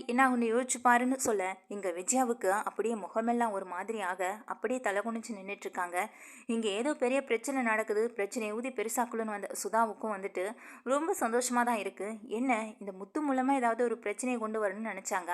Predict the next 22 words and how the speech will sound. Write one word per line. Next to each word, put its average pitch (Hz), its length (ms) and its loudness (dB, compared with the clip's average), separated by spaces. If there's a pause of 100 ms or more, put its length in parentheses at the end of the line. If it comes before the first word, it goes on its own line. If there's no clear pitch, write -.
(120)
ஆனா 226 200 2
முத்து 247 320 0
இப்படி 254 160 0
அமைதியா 233 380 0
போறது 226 320 -2
சுதாவுக்கே 226 560 -2
ரொம்ப 208 180 -4
ஆச்சரியமா 185 480 -2
தான் 190 180 2
இருக்கு. 185 220 -4 (200)
"அன்னைக்கு 247 360 4
ஃபங்க்ஷன்ல 254 560 4
நாங்க 240 240 4
மீனாவை 277 440 4
திருடின்னு 254 420 4
சொன்னதுக்கே 240 460 0
என் 226 140 -2
ஹஸ்பண்ட் 196 260 -2
அந்த 220 300 0
அடி 240 180 4
அடிச்ச 202 320 2
நீ, 165 140 -10